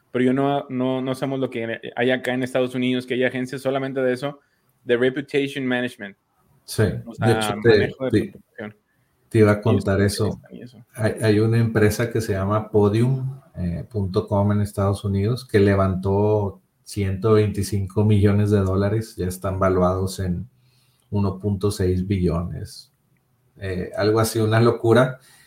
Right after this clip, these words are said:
Speaker 2: Y lo que hacen es, eh, ir con todas las pymes, porque ellos sí tienen, pues, ese dinero y equipo, bueno, empleados, eh, vendedores, ya con una estructura in-,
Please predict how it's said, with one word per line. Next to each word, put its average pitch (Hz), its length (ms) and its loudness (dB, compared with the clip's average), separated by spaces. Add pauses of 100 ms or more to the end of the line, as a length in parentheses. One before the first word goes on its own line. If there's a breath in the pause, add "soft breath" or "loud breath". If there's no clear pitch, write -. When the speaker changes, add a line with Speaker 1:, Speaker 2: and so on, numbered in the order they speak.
(100)
Speaker 2:
Y 113 120 2
lo 113 180 8
que 107 120 4
hacen 110 360 4
es, 113 460 2
eh, 95 640 0 (160)
ir 123 240 4
con 135 260 4
todas 127 280 6
las 143 200 0
pymes, 123 500 -2
porque 95 380 -4
ellos 104 160 0
sí 98 180 -12
tienen, 98 500 0 (120)
pues, 90 240 -10
ese 90 220 -4
dinero 90 460 0
y 90 280 -2 (580)
equipo, 101 920 0
bueno, 92 580 -4 (180)
empleados, 101 1200 0
eh, 92 600 -2 (140)
vendedores, 110 1300 2 (1000)
ya 95 280 -2
con 104 160 -4
una 101 160 -2
estructura 98 680 -4
in-, 98 220 -6